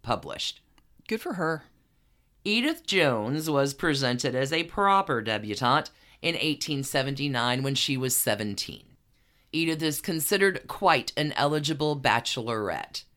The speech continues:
Speaker 1: She's got a ton of cash.
Speaker 2: Mm-hmm.
Speaker 1: However, the problem for Edith was that she just did not care. She is not interested in that life or what is expected of her.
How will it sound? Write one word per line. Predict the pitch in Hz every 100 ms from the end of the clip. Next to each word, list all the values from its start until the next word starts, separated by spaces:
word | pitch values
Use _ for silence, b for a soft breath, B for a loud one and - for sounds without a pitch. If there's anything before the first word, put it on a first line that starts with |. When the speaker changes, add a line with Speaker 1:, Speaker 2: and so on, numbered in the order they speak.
| _ _ _ _
Speaker 1:
She's | - 214
got | 190 165
a |
ton | 131 - 180 165
of | 160
cash. | 151 - - -
Speaker 2:
Mm-hmm. | 185 165 156 - _ _
Speaker 1:
However, | - 170 147 - - _ _ b b b
the | 190 190
problem | 190 160 196 190
for | - 180 -
Edith | 302 254 208 208 - - _ _ _
was | - 226 202
that | 214
she | - - 233
just | 190 196 190 -
did | 147 147 143 143 _
not | 123 123 113 - - _
care. | - 90 64
She | - 135 -
is | 170 185
not | 208 190 -
interested | 120 156 165 151 - 147 135
in | - 127 127
that | 101 -
life | 160 156 147 135 -
or | 131 127
what | 123 139
is | 143 139
expected | 127 - - - 127 - 151
of | 147 156
her. | 185 180 -